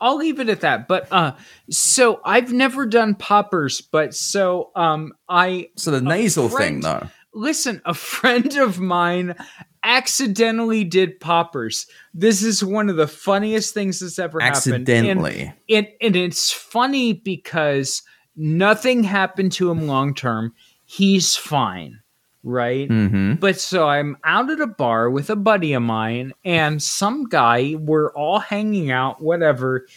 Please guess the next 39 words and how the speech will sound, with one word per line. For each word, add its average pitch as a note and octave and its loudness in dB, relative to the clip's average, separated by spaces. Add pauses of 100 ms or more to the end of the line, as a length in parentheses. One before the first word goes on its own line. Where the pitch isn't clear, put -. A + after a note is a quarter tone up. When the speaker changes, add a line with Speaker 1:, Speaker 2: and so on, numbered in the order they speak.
(200)
Speaker 1:
He's B3 0
off, G3+ 4
he's F3+ -2
talking G3 0
to E3+ -6
some F#3+ 0
other F#3 2
dude. C3+ -2 (280)
Some B3 0
guy G#3 4
passes B3+ -4
him G#3 0
this F3+ -2
little G3 0
bottle A#3+ -2
of D3+ 0
stuff, D3+ 0
and E3+ 0
he's, E3+ -2
like, C#3+ -4
sniffing C#4+ -2
it, B2 -2 (480)
and E3+ -4
he's G#3+ 2
like, D#3+ -4
"Wow, D#3+ 0 (640)
like, F3+ -10
this A#3+ -4
is E3+ 0
great." C#3+ 0
I'm, F3 2
Speaker 2:
<laughs> E3 2
Speaker 1:
like, E3+ 0
getting D3+ -4
Speaker 2:
It D3+ 0
Speaker 1:
a - 0
Speaker 2:
smells G#2+ 2
Speaker 1:
head A#3 2
Speaker 2:
great. D3+ 0